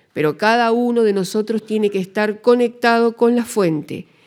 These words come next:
y es esa energía de amor que llega desde la fuente la que comparte con el otro. Eso sirve para un matrimonio o para cualquier relación. Entonces, nosotros,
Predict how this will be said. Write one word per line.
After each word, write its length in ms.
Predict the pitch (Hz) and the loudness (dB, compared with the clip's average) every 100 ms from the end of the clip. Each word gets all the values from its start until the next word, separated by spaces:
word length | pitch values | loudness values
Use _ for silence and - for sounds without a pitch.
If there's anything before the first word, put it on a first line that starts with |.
| _ _ - | _ _ -4
y 180 | 202 | 0
es 160 | 233 - | 2 0
esa 200 | 269 269 | -2 0
energía 580 | 240 214 208 233 233 208 | 0 0 -4 -4 -2 0
de 120 | 180 | 0
amor 420 | 180 196 214 226 | 2 2 2 -2
que 160 | - 175 | -2 -2
llega 340 | 202 202 175 | 0 0 2
desde 360 | 202 262 240 208 | 2 2 0 -4
la 140 | 170 | -4
fuente 600 | - 208 190 160 - 127 - _ | -2 0 2 -2 -6 -12 -14 _
la 180 | - 165 | -6 -6
que 120 | 170 | -6
comparte 600 | 175 175 170 180 180 175 165 | -6 -6 -4 -6 -6 -8 -8
con 200 | 165 156 | -6 -6
el 140 | 135 | -8
otro. 320 | 87 _ - _ _ _ _ _ _ _ _ _ _ _ _ - | -12 _ -20 _ _ _ _ _ _ _ _ _ _ _ _ -4
Eso 240 | 254 254 254 | -2 -2 -4
sirve 320 | - 226 220 | -4 0 0
para 200 | 185 175 | 0 -2
un 80 | 175 | -2
matrimonio 600 | 165 170 165 190 240 240 | -4 -2 -2 0 0 -2
o 40 | |
para 200 | 208 180 | -2 -4
cualquier 420 | 165 170 - 196 | -4 -4 -2 -2
relación. 540 | 175 147 156 - 65 - - _ _ _ _ _ _ _ _ | -2 -4 -6 -10 -12 -16 -20 _ _ _ _ _ _ _ _
Entonces, 800 | 180 170 196 190 185 170 160 - - | -4 -2 0 0 -2 -6 -6 -10 -4
nosotros, 880 | 202 202 269 262 254 262 - - | 0 0 -2 -6 -4 -6 -6 -16